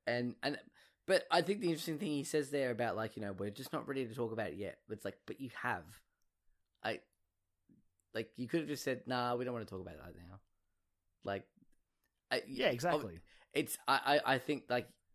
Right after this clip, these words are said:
Speaker 1: by saying, "We're not ready to talk about that yet," you've talked about it. Like, so now everyone's gonna start being, putting the pressure on you and being like, "What are we gonna hear about Mass Effect? What are we gonna hear about Dragon Age?"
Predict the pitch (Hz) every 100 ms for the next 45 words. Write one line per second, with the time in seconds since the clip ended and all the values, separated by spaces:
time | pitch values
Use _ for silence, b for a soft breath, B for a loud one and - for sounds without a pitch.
0 | _ - 139 - 151 147 139 123 _ -
1 | 139 135 117 123 117 107 123 117 104 101
2 | - 87 60 92 - - 117 117 - 156
3 | - 85 73 67 - - _ - 107 107
4 | 104 - _ _ _ _ _ _ _ _
5 | - 139 135 131 131 120 123 113 117 110
6 | 123 113 - 117 107 90 _ b b -
7 | 147 120 107 151 170 143 101 95 90 107
8 | 117 104 101 98 98 98 - 180 202 196
9 | 196 170 180 175 147 147 160 156 143 117
10 | - 160 185 202 175 180 170 156 151 151
11 | 156 127 101 -